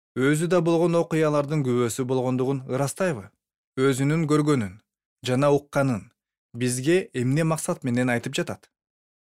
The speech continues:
Элчилердин иштери китебинин экинчи бөлүмүнүн жыйырма экинчи аятын оку. Бул сөздөрдү ким айтып жатат? Алар кимге кайрылган? «Өзүңөр билесиңер» деген сөз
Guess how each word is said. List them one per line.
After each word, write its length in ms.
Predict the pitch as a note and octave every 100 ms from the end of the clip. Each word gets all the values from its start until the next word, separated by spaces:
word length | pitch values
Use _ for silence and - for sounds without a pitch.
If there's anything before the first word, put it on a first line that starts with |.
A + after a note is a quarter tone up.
| _ -
Элчилердин 720 | C#3 D#3 D3+ D#3+ D#3+ F#3 F3+
иштери 320 | D#3+ E3 E3+
китебинин 560 | D#3 B2+ A2+ G#2 G2+ - _ _ _ _ -
экинчи 460 | C3+ C#3 C3+ D#3
бөлүмүнүн 500 | D#3 E3+ E3 E3+ D#3+ - _ _ -
жыйырма 320 | A#2 C#3+ F#3 F#3
экинчи 320 | F3 D#3 E3+
аятын 320 | C#3+ G#2 A#2
оку. 240 | D3 - G#2+ _ _ _ _ _ _ _ _ _ -
Бул 220 | A#2 D#3+
сөздөрдү 640 | D#3+ E3+ D#3+ D#3+ D3+ E3 D#3 - A2+
ким 180 | D#3+ F3+
айтып 180 | - G#2+
жатат? 280 | A2 - _ _ _ _ _ _
Алар 320 | A#2+ A#2+ B2 C3
кимге 380 | B2 B2+ B2
кайрылган? 540 | B2 B2+ B2+ C#3+ C#3+ F#2+ _ _ _ _ _ -
«Өзүңөр 440 | C3 B2+ C3+ C3+ B2+
билесиңер» 480 | C#3+ D#3+ C#3 A#2 G2+
деген 300 | A#2 B2 A#2+
сөз 260 | D#3+ D#3+